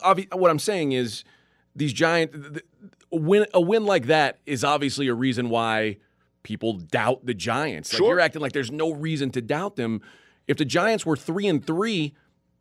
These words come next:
Speaker 1: this number would make perfect sense, and the Giants could very easily be three and three. They could be worse than three and three very easily.
Speaker 2: But like I say every week, when you have a team that believes in themselves, that's playing with confidence, that is feeding off the energy of their head coach,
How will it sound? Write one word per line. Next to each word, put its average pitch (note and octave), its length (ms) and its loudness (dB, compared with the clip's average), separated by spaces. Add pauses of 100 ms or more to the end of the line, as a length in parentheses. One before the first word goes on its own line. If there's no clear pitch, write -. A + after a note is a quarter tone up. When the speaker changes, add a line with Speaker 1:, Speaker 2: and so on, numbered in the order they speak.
(100)
Speaker 1:
this C3+ 160 0
number D#3+ 260 0
would E3 120 2
make F3 160 -2
perfect E3 340 -4
sense, F#3 360 -4
and D3 140 -4
the D3+ 80 -4
Giants E3+ 360 -2
could D3 160 -2
very D#3 380 0
easily D3+ 580 -2
be C#3 200 -4
three D3+ 300 -2
and C3+ 100 2
three. D#3 240 -8
They C3+ 120 2
could D3+ 180 0
be E3+ 140 -2
worse F3+ 320 0
than A#2 180 -4
three G#2 260 -2
and F2+ 120 -4
three F#2 180 -6
very E2+ 300 -6
easily. F2+ 140 -6
Speaker 2:
But C3 100 6
like C#3 200 2
I B2+ 80 4
say D3 260 2
every A2+ 280 -2
week, F2 360 -10 (260)
when G#2 260 0
you F#2+ 120 0
have C#3 220 2
a D3 60 -2
team A2+ 500 -2 (160)
that F2+ 360 -4
believes G#2+ 500 -2
in C3+ 140 4
themselves, C3 500 -2
that's - 180 -8
playing C3 400 0
with C3+ 140 0
confidence, B2 640 -2 (200)
that G#2+ 120 0
is F#2+ 100 -2
feeding D#3+ 480 -2
off C#3+ 200 2
the A#2 180 -4
energy B2+ 400 0
of G2+ 140 0
their G#2+ 160 0
head G#2+ 240 -2
coach, - 380 0